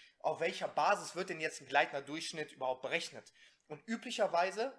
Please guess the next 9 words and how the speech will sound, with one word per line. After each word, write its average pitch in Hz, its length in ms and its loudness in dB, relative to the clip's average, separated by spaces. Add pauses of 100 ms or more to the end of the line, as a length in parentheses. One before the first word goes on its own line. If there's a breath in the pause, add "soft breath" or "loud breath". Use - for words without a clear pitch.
werden 147 260 2
gleitende 151 360 4
Durchschnitte 190 600 -2
auf 147 160 -2
Basis 143 300 4
des 139 140 -8
Schlusskurses 156 680 -8
berechnet. 110 380 -8 (540 soft breath)
Bedeutet, 196 640 -2